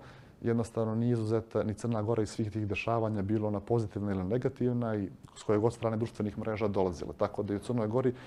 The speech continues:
se uveliko, a, sprovodi, sprovodi jedna kampanja na društvenim mrežama koristeći lažne naloge, koje u ovom slučaju, rekao bih, da vode ljudi, da nisu bot nalozi, nego baš vode ljudi. A s obzirom na komentare koji se ostavljaju, na razumijevanje konteksta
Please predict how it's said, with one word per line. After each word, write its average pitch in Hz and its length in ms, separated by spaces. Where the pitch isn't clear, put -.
se - 340
uveliko, 123 640
a, 104 200
sprovodi, 117 580
sprovodi 110 360
jedna 107 140
kampanja 113 680
na 104 80
društvenim 107 380
mrežama 110 420
koristeći 104 640
lažne 98 400
naloge, 87 460
koje 110 320
u 104 100
ovom 117 120
slučaju, 113 300
rekao 113 240
bih, 104 120
da 101 60
vode 107 260
ljudi, 98 240
da 92 100
nisu 107 220
bot 104 220
nalozi, 110 340
nego 98 180
baš 104 220
vode 95 200
ljudi. 95 300
A 104 100
s - 180
obzirom 113 320
na 101 80
komentare 107 480
koji 117 200
se 113 140
ostavljaju, 113 380
na 107 60
razumijevanje 107 540
konteksta - 640